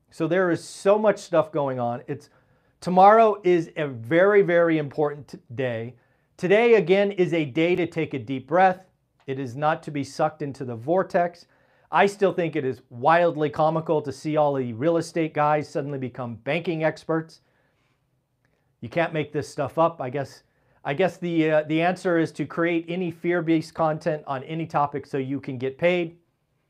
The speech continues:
I'm just gonna stick in real estate and do what I do. But that is, uh, it is a, it is a wild time. It is a wild time out there. So again, the Fed. We're gonna know, Jerome.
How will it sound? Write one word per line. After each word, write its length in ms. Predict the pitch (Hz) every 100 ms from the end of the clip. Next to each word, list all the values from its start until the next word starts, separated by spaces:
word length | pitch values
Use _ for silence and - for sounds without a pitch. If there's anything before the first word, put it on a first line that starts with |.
| _ _ _ _ _ _ _ _ _ _ _ _ _ _ _ _ _ _
I'm 160 | 147 147
just 180 | 147
gonna 160 | 151 139
stick 280 | - 147 139
in 40 |
real 160 | 135 151
estate 360 | 147 151 143
and 80 | 113
do 100 | 131
what 140 | 123 117
I 80 |
do. 300 | 113 170 165 - _ _ _ _ _ _ -
But 160 | 120 156
that 240 | 160 147
is, 300 | 139 139 113
uh, 180 | 131 123 -
it 160 | 151 170
is 160 | 170
a, 180 | 185 165
it 120 | 185 202
is 140 | 214
a 40 |
wild 420 | 214 185 208 208 -
time. 280 | 196 120 - _ _ _ _ -
It 80 | 151
is 140 | 151
a 80 | 151
wild 420 | 135 139 151 143
time 320 | - 123 120 98 _ _
out 220 | 110 101 -
there. 220 | 101 _ _ _ _ _ _ _
So 240 | - 208 202
again, 300 | 233 202 170
the 80 |
Fed. 420 | 165 220 196 123 - _ _ _ _ _ _ _ _ _ _ _ _ _ _ _ _ _ _ _ _ _ _ _ _ -
We're 120 | 156
gonna 200 | 185 208
know, 180 | 226 226
Jerome. 460 | 180 175 170 175